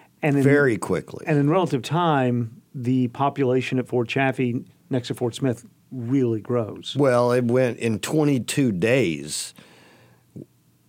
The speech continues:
Speaker 2: There were suddenly twenty-six thousand refugees in Fort Chaffee, which, by the way, made it the eleventh largest city in the state.
Speaker 1: In nineteen seventy-five, yeah.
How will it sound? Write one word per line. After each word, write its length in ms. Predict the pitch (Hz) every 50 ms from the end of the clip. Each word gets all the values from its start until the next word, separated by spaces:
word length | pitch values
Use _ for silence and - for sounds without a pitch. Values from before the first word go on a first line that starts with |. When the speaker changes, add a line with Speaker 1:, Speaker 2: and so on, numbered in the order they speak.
| _ - _ _
Speaker 2:
There 220 | - 113 113 107
were 100 | 104 101
suddenly 500 | - - - 135 127 127 123 113 104 104
twenty-six 760 | 90 - - 120 123 120 110 107 - - 127 117 - - -
thousand 640 | - - 107 104 107 104 110 117 98 - 95 90 87
refugees 920 | 85 101 117 123 - - 101 87 80 82 87 82 80 78 78 78 - - -
in 160 | - 95 95
Fort 280 | 90 - 107 104 95 87
Chaffee, 460 | - - 131 143 147 139 - 110 101
which, 420 | 98 95 101 98 90 - - - _ - - - - - - - - - - - _ _ _
by 240 | 123 - 123 135 135
the 100 | 123 117
way, 260 | 113 127 135 131 127
made 360 | 117 113 117 120 123 123 123
it 280 | 127 117 113 - - _
the 140 | - 117 113
eleventh 760 | 101 98 101 110 123 135 143 131 147 143 120 92 - - -
largest 960 | 107 92 95 107 120 131 135 127 101 107 107 95 - - - - _ _ -
city 680 | - - - 135 151 156 135 110 101 95 92 90 - _ _ _ _ _ _ _ _ _ _ _ _ _ _ _
in 180 | 127 147 151
the 80 | 135 104
state. 580 | - - - 139 151 147 92 - - - - - - _ _ _ _ _ _ _ - - - -
Speaker 1:
In 140 | 151 156 143
nineteen 320 | 135 131 123 - 131 123
seventy-five, 500 | 113 117 117 113 107 - 147 160 139 117
yeah. 240 | 113 120 139 131 110